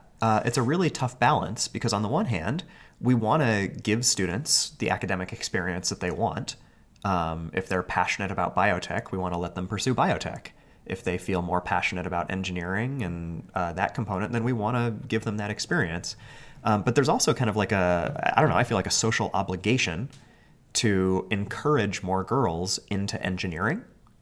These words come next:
Um, because, uh, you know, the girls in my class and the physics and engineering side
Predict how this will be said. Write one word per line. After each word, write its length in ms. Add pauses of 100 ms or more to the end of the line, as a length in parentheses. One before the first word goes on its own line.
(580)
Um, 600
because, 800 (100)
uh, 180 (120)
you 100
know, 120
the 120
girls 380
in 60
my 160
class 720
and 200
the 60
physics 380
and 60
engineering 420
side 400